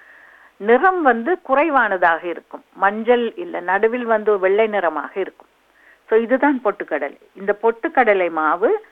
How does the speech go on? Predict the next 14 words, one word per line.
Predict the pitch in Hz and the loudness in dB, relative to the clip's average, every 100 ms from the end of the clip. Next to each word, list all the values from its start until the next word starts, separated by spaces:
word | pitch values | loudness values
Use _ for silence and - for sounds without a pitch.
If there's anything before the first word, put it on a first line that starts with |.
| _ | _
கால் | - 214 214 | -2 0 0
கப்பை | 214 202 220 254 - _ - | 0 0 2 0 -2 _ -4
எடுத்துக்கொள்ளுங்கள். | 180 202 185 135 131 104 214 403 - _ _ _ _ | -4 -2 -4 -2 -2 0 0 0 -4 _ _ _ _
அடுத்தது | 226 233 262 320 302 | 0 0 2 4 4
உப்பு, | 262 - 285 - - - | 2 -2 0 0 -4 0
ஏறக்குறைய | 196 208 214 202 214 233 | 2 4 2 2 4 6
ஒன்று | 202 214 240 269 | 6 4 0 0
தொடக்கம் | 220 170 160 - 233 330 - _ _ | 2 0 0 0 0 0 -8 _ _
அரை | 185 196 247 | 0 2 2
தேக்கரண்டி | 254 247 240 175 151 127 - _ | 2 2 2 0 -2 -6 -12 _
அல்லது | 180 185 202 240 | 0 2 4 4
ஒரு | 214 - | 2 0
தேக்கரண்டி | 185 180 175 185 | -2 0 -2 -2
உபயோகப்படுத்தலாம். | 220 185 160 143 135 127 - 104 | 0 0 0 -2 -6 -10 -10 -10